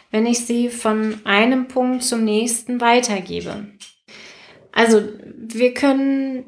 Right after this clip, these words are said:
darüber sprechen, die, die Übergabe-Qualitätskriterien explizit zu machen. Also, bevor ich meine Aufgabe an Henry abgebe,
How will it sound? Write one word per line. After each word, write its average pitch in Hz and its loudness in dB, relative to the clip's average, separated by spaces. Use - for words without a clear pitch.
darüber 247 2
sprechen, 233 -2
die, 214 2
die 208 -2
Übergabe-Qualitätskriterien 214 0
explizit 190 -4
zu - -4
machen. 190 -6
Also, 196 -2
bevor 233 -2
ich 233 0
meine 208 2
Aufgabe 214 0
an 196 0
Henry 214 0
abgebe, 214 -2